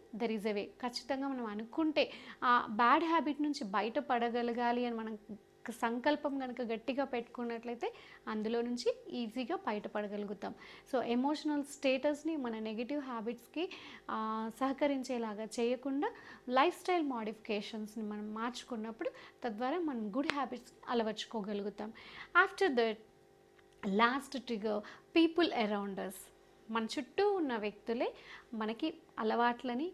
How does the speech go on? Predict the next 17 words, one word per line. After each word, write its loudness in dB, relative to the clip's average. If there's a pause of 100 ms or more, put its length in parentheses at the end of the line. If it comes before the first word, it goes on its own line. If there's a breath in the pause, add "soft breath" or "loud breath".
(100)
నేర్పిస్తూ -2
ఉంటారు, -6 (200)
అలవర్చుకునేలాగా -4 (140)
చేస్తూ -4
ఉంటారు. -4 (420 loud breath)
సర్ప్రైజింగ్గా 0
అనిపించిన -6
most -4
of -6
the 0
times, -4 (640 loud breath)
ఆ, -2
మన 0
చుట్టూ -2
ఉన్న 0
వ్యక్తుల -4
వల్ల -2